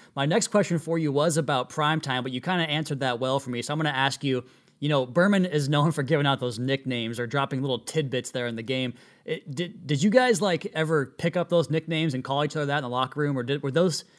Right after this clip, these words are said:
something that stuck, or was that just, was that just a, a T V thing?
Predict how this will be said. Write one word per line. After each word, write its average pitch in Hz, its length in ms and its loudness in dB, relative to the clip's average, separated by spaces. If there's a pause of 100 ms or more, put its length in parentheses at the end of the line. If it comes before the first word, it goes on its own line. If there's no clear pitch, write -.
(100)
something 170 280 -4
that 123 120 -4
stuck, 233 400 2
or 165 80 0
was 151 120 2
that 165 100 0
just, 143 380 -2 (120)
was 135 140 -6
that 143 140 0
just 127 320 -2
a, 117 280 -4
a 120 60 -10
T 147 200 -4
V 117 120 -6
thing? 92 300 -14